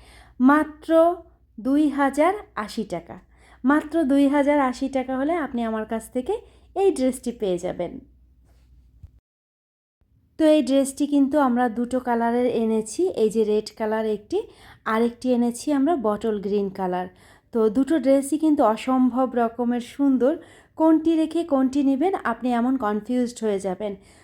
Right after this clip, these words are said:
আপনি যদি সামনে থেকে দুটো ড্রেসই দেখেন, তখন কিন্তু আপনি ডিসিশন নিতে একটু হলেও সময় নেবেন যে কোনটি রেখে কোনটি নেব। দুটোই অনেক বেশি সুন্দর। আর এই বটল গ্রিন কালারটা কিন্তু অনেকটাই রেয়ার, এটা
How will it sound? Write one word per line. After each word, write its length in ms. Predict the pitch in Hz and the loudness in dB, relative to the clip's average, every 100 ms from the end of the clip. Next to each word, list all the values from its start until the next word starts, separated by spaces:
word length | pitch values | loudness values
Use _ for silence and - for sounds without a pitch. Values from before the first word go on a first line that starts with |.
| - | -8
আপনি 260 | 277 285 349 | -4 2 2
যদি 220 | 330 359 | 4 2
সামনে 400 | 339 277 247 262 | 2 0 2 2
থেকে 300 | 277 277 302 | 0 -2 -2
দুটো 320 | 233 240 254 | -2 -2 -2
ড্রেসই 440 | 240 240 240 240 277 | 0 0 0 0 -2
দেখেন, 380 | 220 202 247 320 - - _ - | 0 -2 -2 -4 -4 -20 _ -2
তখন 300 | 254 302 294 | 0 4 4
কিন্তু 260 | 302 294 | 2 2
আপনি 240 | 294 285 269 | 0 2 0
ডিসিশন 500 | 233 233 233 277 269 | -2 -4 -6 0 2
নিতে 300 | 262 254 277 | 0 -2 -4
একটু 600 | 349 392 - 392 381 359 | -4 -6 -6 0 2 2
হলেও 420 | 330 330 330 370 - - - | 2 2 2 0 -4 -20 -18
সময় 440 | - 285 277 294 | -2 2 4 4
নেবেন 340 | 285 269 240 359 - - - | 4 4 2 0 -4 -20 -10
যে 140 | 247 294 | -4 -4
কোনটি 420 | 302 330 320 339 | 0 0 2 0
রেখে 320 | 330 320 311 | -2 -2 -4
কোনটি 400 | 320 226 208 220 | -2 -2 -2 -2
নেব। 260 | 202 196 202 | -4 -4 -4
দুটোই 600 | 190 240 254 262 302 - - - | -4 -4 0 0 0 -8 -20 -12
অনেক 440 | 208 208 220 208 185 | -4 -2 -2 -2 -4
বেশি 240 | 185 196 | -6 -8
সুন্দর। 420 | - 214 190 202 190 - _ _ _ | -8 -6 -6 -8 -12 -20 _ _ _
আর 200 | 240 254 | 2 4
এই 140 | 262 277 | 4 4
বটল 420 | 233 226 240 240 | 2 2 0 -2
গ্রিন 260 | 240 254 | 0 0
কালারটা 480 | 247 220 220 220 233 | 0 0 0 -2 -6
কিন্তু 360 | 233 233 220 254 | -4 -2 0 0
অনেকটাই 760 | - 208 220 220 - 220 220 | 2 0 0 -4 -4 -2 0
রেয়ার, 400 | 214 214 196 214 | 2 2 2 -2
এটা 280 | 247 - 285 | -4 -6 -6